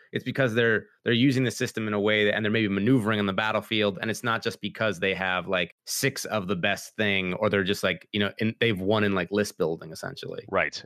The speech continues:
Speaker 2: and that's always something to avoid, is a win in list building. That's something that, you know, doesn't even literally go back to, like, the C C G days or anything of, you know, when I was playing Magic: The Gathering,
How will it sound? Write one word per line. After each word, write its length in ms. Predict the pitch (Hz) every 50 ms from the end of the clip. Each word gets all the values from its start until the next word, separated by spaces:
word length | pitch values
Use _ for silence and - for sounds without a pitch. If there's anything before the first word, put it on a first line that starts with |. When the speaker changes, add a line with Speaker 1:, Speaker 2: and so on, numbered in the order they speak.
| - -
Speaker 2:
and 120 | 117 110
that's 180 | 113 117 - -
always 240 | 113 110 104 101 -
something 280 | - 110 101 101 101 101
to 60 | 98
avoid, 340 | 90 87 92 90 90 87 85
is 340 | 85 92 90 90 87 - -
a 120 | 101 98
win 340 | 90 85 90 92 90 87 90
in 240 | 80 87 87 85 82
list 240 | 85 80 - - -
building. 380 | 85 82 78 78 78 78 80 - _ -
That's 160 | 92 85 -
something 300 | - 92 82 92 90 87
that, 120 | 87 87
you 80 | 90 90
know, 140 | 87 85 -
doesn't 240 | - 151 139 131 139
even 180 | 131 110 104 101
literally 220 | 98 98 98 92
go 100 | 87 90
back 160 | 87 92 90
to, 80 | - -
like, 100 | 92 80
the 100 | 85 82
C 180 | - - 98 87
C 200 | - - 90 82
G 200 | 80 85 90 87
days 400 | 87 85 85 85 82 82 - 95
or 100 | 87 85
anything 320 | 85 85 - 90 85 85
of, 100 | 85 78
you 80 | 82 82
know, 100 | 82 80
when 100 | 82 80
I 40 |
was 100 | 82 80
playing 200 | - - 85 82 82
Magic: 260 | 82 82 80 82 80
The 80 | 82 78
Gathering, 580 | 82 82 82 78 82 82 82 80 82 80 73